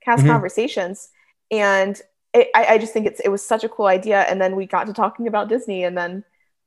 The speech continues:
Speaker 1: uh, the rest was history.
Speaker 2: Oh, very cool. Very cool. Well, again, happy to have you on, and always love meeting new or former cast members. It's awesome.
Speaker 1: Yeah, likewise.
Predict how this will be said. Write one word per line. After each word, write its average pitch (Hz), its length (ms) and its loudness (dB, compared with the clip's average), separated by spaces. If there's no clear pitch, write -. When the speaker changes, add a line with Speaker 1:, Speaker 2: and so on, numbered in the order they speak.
Speaker 1:
uh, 185 160 0
the 196 120 -4
rest 208 180 2
was 202 100 -10
history. 208 440 -6
Speaker 2:
Oh, 143 240 2
very 104 260 0
cool. 95 380 -4
Very 104 240 -2
cool. 95 340 -2
Well, 104 300 0
again, 117 540 2
happy 123 320 2
to 113 120 4
have 110 220 0
you 110 120 0
on, 110 280 -2
and 95 280 -10
always 104 340 0
love 101 180 0
meeting 104 440 -4
new 104 500 -4
or 92 400 -4
former 101 400 -2
cast 101 360 0
members. 123 480 -4
It's - 180 -16
awesome. - 500 -6
Speaker 1:
Yeah, 339 200 0
likewise. 185 460 2